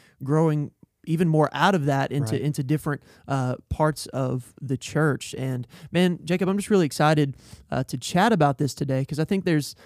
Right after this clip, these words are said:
Speaker 1: some specific elements of a D group that we all need to know and understand
Speaker 2: Yeah.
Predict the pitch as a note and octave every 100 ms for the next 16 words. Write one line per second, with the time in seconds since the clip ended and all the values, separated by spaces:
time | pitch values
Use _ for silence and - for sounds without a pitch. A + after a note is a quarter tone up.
0 | - - E3 D3 - - C3+ - F#3+ F#3
1 | - - D#3 F3 F3 E3+ - - _ _
2 | _ D3+ E3+ G3 F3 D3 D#3 C#3 D3 C#3+
3 | D3+ C#3+ C#3+ D3+ D#3+ F3+ E3+ E3 D#3+ -
4 | D#3+ C#3 C3+ D3 F3 F3+ C#3+ D3 C#3+ C3
5 | - E3 D#3+ D3+ C3 C3 B2+